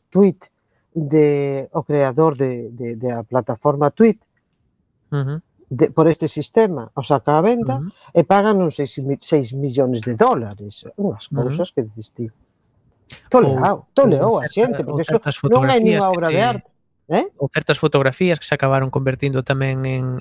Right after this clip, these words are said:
Speaker 2: en memes de internet,
Speaker 1: Tamén.
Speaker 2: tamén foron vendidas por este sistema,
Speaker 1: Sí,
Speaker 2: tamén,
Speaker 1: sí,
Speaker 2: isto
Speaker 1: sí,
Speaker 2: tamén
Speaker 1: sí.
Speaker 2: nos enlaza moito con outra das preguntas que temos aquí preparadas, que é que é arte e que non é arte. Ti que opinas?
Speaker 1: Bueno, isto é arte, eh? Estos, eh, hai xente moi boa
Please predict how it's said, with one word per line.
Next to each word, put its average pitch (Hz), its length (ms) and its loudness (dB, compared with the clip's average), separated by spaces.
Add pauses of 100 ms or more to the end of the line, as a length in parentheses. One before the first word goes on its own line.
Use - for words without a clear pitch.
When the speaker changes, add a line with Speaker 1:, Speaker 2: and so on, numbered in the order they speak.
Speaker 2:
en 135 160 -2
memes 139 300 0
de 139 80 0
internet, 143 420 2 (320)
Speaker 1:
Tamén. 160 160 6
Speaker 2:
tamén 139 160 4
foron 139 240 2
vendidas 139 400 2
por 139 160 2
este - 160 -6
sistema, 147 480 2
Speaker 1:
Sí, 170 80 -6
Speaker 2:
tamén, 165 240 4 (160)
Speaker 1:
sí, - 320 -16
Speaker 2:
isto - 80 -8
Speaker 1:
sí, 226 80 6
Speaker 2:
tamén 226 160 4
Speaker 1:
sí. 214 80 0
Speaker 2:
nos - 80 -6
enlaza 180 320 2
moito 170 800 0
con 139 240 -4
outra 165 240 0
das 156 160 -2
preguntas 147 400 0
que - 80 -20
temos 143 160 -2
aquí - 160 -4
preparadas, 135 480 0
que - 160 2
é 143 160 2
que 147 400 4
é - 0 -
arte 139 480 2
e 143 160 -4
que - 80 2
non 160 160 4
é 113 160 -2
arte. 113 400 -6 (160)
Ti 143 160 -4
que 147 80 4
opinas? - 560 -8 (800)
Speaker 1:
Bueno, 285 240 6
isto - 160 0
é 269 80 4
arte, 139 320 -2
eh? 147 160 -8 (880)
Estos, 247 400 0
eh, 185 160 6
hai 196 240 2
xente 226 400 -2
moi 302 240 0
boa 147 400 0